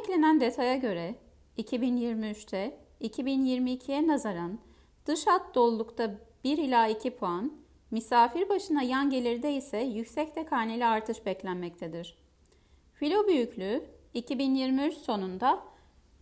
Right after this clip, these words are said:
yüz üç uçak olarak planlanmaktadır. İki bin yirmi üç ve iki bin yirmi dört için öngörülen ye-, jet yakıtı kullanımının sırasıyla yüzde kırk dört ve yüzde yirmi yedisi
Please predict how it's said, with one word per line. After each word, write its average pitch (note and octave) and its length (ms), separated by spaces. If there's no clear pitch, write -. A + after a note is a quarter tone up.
yüz B3+ 200
üç F#4+ 240
uçak A3 320
olarak A3 360
planlanmaktadır. F#3 1000
İki E4+ 260
bin E4+ 220
yirmi C#4 340
üç G#4+ 240
ve G4 120
iki D#4 220
bin C#4 160
yirmi B3 280
dört D4+ 300
için B3 580
öngörülen B3 720
ye-, G#3 260
jet C4+ 320
yakıtı A#3+ 320
kullanımının G#3 600
sırasıyla A3+ 760
yüzde A3+ 340
kırk B3 260
dört D#4 280
ve F4 40
yüzde B3 380
yirmi A#3+ 340
yedisi A3 580